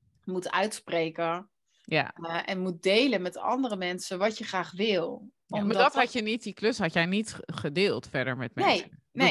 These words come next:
Speaker 2: die ko-,
Speaker 1: dat
Speaker 2: zo is
Speaker 1: klopt.
Speaker 2: het niet. Net zoals dat die klant,
Speaker 1: Ja.
Speaker 2: die kwam nadat ik het zelf had bedacht, maar die wist daar verder helemaal niks van. Ik had daar
Speaker 1: Nee.
Speaker 2: nooit iets over gezegd.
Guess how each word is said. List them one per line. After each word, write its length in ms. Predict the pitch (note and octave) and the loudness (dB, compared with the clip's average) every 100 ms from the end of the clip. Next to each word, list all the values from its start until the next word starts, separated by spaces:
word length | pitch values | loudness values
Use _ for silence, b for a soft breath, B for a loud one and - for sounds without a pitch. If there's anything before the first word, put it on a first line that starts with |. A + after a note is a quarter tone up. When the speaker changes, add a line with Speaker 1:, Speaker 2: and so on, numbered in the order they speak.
| D#3 | 4
Speaker 2:
die 80 | |
ko-, 100 | F3+ | 0
Speaker 1:
dat 120 | A3 - | -2 2
Speaker 2:
zo 80 | |
is 60 | C4+ | 6
Speaker 1:
klopt. 140 | A#3 F#3 | 6 4
Speaker 2:
het 160 | E3 | -8
niet. 220 | D#3 A#2+ | -10 -6
Net 180 | E3+ G#3+ | 0 0
zoals 160 | A3 F#3+ | 0 -4
dat 120 | F3+ | -2
die 100 | F3+ | -2
klant, 400 | - G#3 E3+ F3+ | 4 6 6 0
Speaker 1:
Ja. 120 | D4+ F#3+ | 2 2
Speaker 2:
die 100 | E3+ | 2
kwam 460 | F#3 F3 C3+ F3+ F#3 E3+ | 6 8 8 4 0 4
nadat 320 | D#3+ D3+ D#3+ | 4 4 0
ik 120 | E3 | -6
het 120 | - | -6
zelf 180 | - F3+ | -2 -2
had 120 | F3 | -2
bedacht, 260 | D3+ F3 D#3 | 0 0 0
maar 80 | A2 | -6
die 100 | A#2+ | -4
wist 200 | D#3+ - | -4 0
daar 180 | B2 | -2
verder 180 | C3 C3 | 0 -2
helemaal 240 | C#3 D3 E3+ | -2 -4 -4
niks 180 | E3+ | -6
van. 180 | - F3+ | -4 -4
Ik 100 | B2+ | -2
had 100 | - | 2
daar 100 | C#4+ | 6
Speaker 1:
Nee. 160 | D4+ G3+ | 8 6
Speaker 2:
nooit 120 | F3+ | 2
iets 100 | F3+ | -2
over 220 | E3 D#3+ | -2 -4
gezegd. 320 | D#3 F#3 F#3 | -4 -2 -2